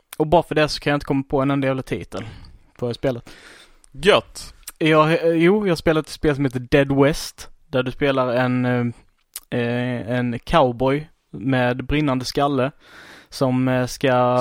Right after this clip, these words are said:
Speaker 2: Så Ghost Rider?
Speaker 1: Typ.
Speaker 2: Okej.
Speaker 1: Eh, typ, en sån typ. Eh, där du ska gunslingra dig ur, eh,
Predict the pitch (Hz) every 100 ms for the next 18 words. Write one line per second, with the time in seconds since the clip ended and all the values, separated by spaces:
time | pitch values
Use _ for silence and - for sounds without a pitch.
0 | 123 127 127 110 110 110 123 139 - -
1 | 160 139 - - - - 113 131 131 131
2 | 131 127 131 127 120 - 147 - - 139
3 | 139 143 139 139 - - - - - 139
4 | 135 131 131 139 135 135 - 139 131 139
5 | 147 151 - 127 123 123 123 127 135 127
6 | 123 120 123 123 127